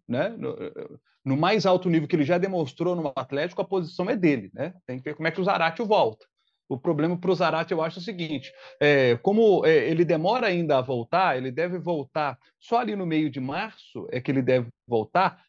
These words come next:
Até lá, Pedrinho e Igor Gomes podem, né, aproveitar bem as oportunidades e atingir um nível de jogo que eles vão ser titulares, e aí, é, podem não dar essa brecha ali pro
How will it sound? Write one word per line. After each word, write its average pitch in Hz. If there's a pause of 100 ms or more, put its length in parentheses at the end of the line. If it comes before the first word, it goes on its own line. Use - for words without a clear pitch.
Até 214
lá, 175
Pedrinho 165
e 165
Igor 170
Gomes 156 (280)
podem, 175
né, 160
aproveitar 160
bem 143
as 139
oportunidades 170
e -
atingir 175
um 165
nível 156
de 175
jogo 190 (160)
que -
eles 143
vão 139
ser 131
titulares, 185 (340)
e 185
aí, 175 (180)
é, - (140)
podem 180
não 226
dar 165
essa 220
brecha 151
ali 147
pro 190